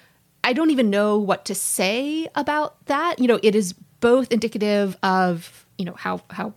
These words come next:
potentially fringe her views are, but also, I think,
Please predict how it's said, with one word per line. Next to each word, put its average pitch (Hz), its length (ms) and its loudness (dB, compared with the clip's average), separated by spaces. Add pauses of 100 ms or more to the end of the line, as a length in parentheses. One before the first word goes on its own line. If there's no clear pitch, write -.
potentially 208 460 -4
fringe 311 440 0
her 269 140 -2
views 240 460 0
are, 208 400 -2 (260)
but 214 160 -2
also, 208 840 2 (100)
I 208 140 0
think, 202 320 -4